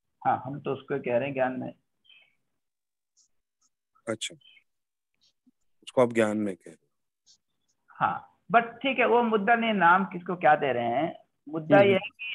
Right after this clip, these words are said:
Speaker 1: आपको ज्ञान होना जरूरी है, सही
Speaker 2: हम्म।
Speaker 1: समझ में आना जरूरी है, क्या सहज स्वीकार है ये देखना जरूरी है,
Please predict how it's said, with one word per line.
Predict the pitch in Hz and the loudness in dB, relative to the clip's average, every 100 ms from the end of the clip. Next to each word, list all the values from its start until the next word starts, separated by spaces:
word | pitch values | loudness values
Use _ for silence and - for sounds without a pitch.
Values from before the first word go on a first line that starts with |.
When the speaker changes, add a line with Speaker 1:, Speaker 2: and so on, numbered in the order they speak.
| - | 2
Speaker 1:
आपको | 160 175 - - 220 196 | 4 4 2 -4 -2 0
ज्ञान | 165 165 175 | 4 4 4
होना | 165 175 | 0 -2
जरूरी | 170 131 120 117 113 | -4 -8 -10 -8 -8
है, | 110 - _ _ _ _ _ _ _ | -8 -12 _ _ _ _ _ _ _
सही | - 170 | 2 6
Speaker 2:
हम्म। | - | 6
Speaker 1:
समझ | 170 143 _ - | 4 -2 _ -10
में | 139 | -6
आना | 127 123 | -4 -4
जरूरी | 117 110 107 110 | -6 -4 -4 -4
है, | 107 - - | -6 -10 0
क्या | 143 160 | 4 4
सहज | 160 147 | 6 4
स्वीकार | 147 151 139 147 147 | 4 -6 0 2 2
है | 143 | -2
ये | 127 | -4
देखना | 120 120 127 | -8 -6 -6
जरूरी | 120 117 113 113 | -4 -8 -8 -8
है, | 113 | -8